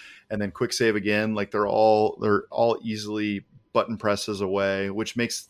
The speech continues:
playing on the controller a little bit difficult. That's where I played Shadow Tactics,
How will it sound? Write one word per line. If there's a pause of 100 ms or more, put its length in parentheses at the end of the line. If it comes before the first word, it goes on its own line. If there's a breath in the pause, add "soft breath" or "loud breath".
playing
on
the
controller
a
little
bit
difficult.
That's
where
I
played
Shadow
Tactics,